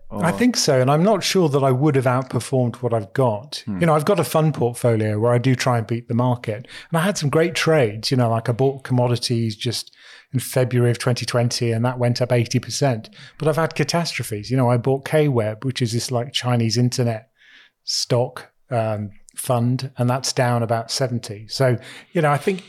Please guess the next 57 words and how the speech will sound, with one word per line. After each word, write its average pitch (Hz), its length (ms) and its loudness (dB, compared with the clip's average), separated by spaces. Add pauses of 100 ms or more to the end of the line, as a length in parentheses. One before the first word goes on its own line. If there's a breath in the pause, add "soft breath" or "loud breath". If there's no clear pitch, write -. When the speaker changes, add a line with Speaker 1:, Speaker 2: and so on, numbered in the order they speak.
(100)
Speaker 2:
you 185 120 -4
can, 185 200 -4
you 170 120 -2
can 156 140 -2
try 180 320 2
this 139 180 2
stuff. - 440 -2
You 135 60 -4
can 139 140 0
come 156 140 0
up 143 120 0
with 117 100 -4
a 113 60 0
thesis 127 560 -2
for - 140 -6
what's 131 160 -4
gonna 120 160 0
outperform, 127 640 -2 (460 soft breath)
but 131 460 -2
you're 147 160 2
usually 147 360 0
wrong. 107 280 -2 (300)
Speaker 1:
Yeah. 120 240 0
Speaker 2:
So, 127 80 -6
<laughs> - 340 -8
so 165 80 -2 (140)
Speaker 1:
Yeah, 139 180 4
you're, 131 240 0
you're 139 180 0
late 123 200 0
to - 80 -8
the 113 80 -6
party. 101 640 -2
Like, 113 340 0
you 120 120 0
know, 107 120 0
like 107 140 -2
you 110 60 -4
say, 104 380 -2
if - 360 -14
there's 113 280 -6
a, 113 80 -8
there's 110 220 -6
a 117 40 -2
lot 110 140 0
of 104 80 -4
smart 110 280 0
people 110 260 -6
that 98 80 -2
are 101 80 -4
thinking 104 320 -6
ten 107 200 -4
steps - 280 -6
ahead 101 220 -4
of 95 100 -6
you, 92 240 -6
and, 92 200 -10